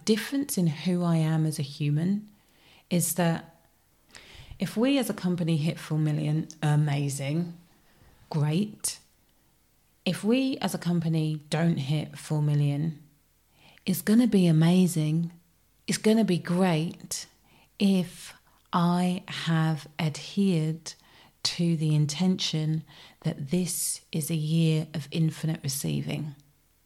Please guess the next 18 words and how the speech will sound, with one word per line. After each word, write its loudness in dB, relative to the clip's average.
across -2
all 0
areas 0
of -4
my 2
life. -4
It -2
will 2
have 0
been 2
the 2
best -4
year 2
on 4
record -2
to -4
date, 0
whether -2